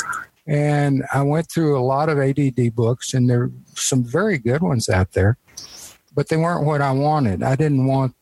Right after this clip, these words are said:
the history of A D D, the biochemistry of A D D, how you diagnose A D D. I, I wanted,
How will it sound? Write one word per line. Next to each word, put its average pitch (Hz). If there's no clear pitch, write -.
the 110
history 139
of 123
A 123
D 120
D, 123
the 117
biochemistry 139
of 131
A 127
D 120
D, 117
how 131
you 127
diagnose 123
A 143
D 123
D. 117
I, 127
I 135
wanted, 127